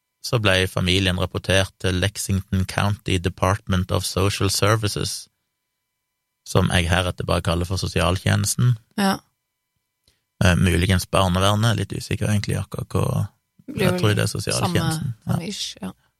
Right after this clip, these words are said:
Speaker 1: Han ble rapportert fordi at, eh, Jones, eh, var ustabil, potensielt voldelig, og hadde forsøkt å kjøpe et skytevåpen på det svarte marked. Så en sosialarbeider da besøkte familien, men hun rapporterte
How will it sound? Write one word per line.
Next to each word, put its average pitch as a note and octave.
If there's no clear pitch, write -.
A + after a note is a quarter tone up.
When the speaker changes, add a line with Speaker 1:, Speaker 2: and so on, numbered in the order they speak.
Speaker 1:
Han C3+
ble C3+
rapportert B2+
fordi A#2
at, A2
eh, G2+
Jones, G2+
eh, F#2+
var F#2+
ustabil, G#2+
potensielt G2+
voldelig, G#2+
og G2
hadde C3
forsøkt G#2+
å G2
kjøpe F2
et F#2+
skytevåpen F#2+
på A2
det G#2
svarte -
marked. G2+
Så D3
en C#3
sosialarbeider C3+
da G2
besøkte G#2+
familien, F#2
men A#2+
hun B2
rapporterte G#2+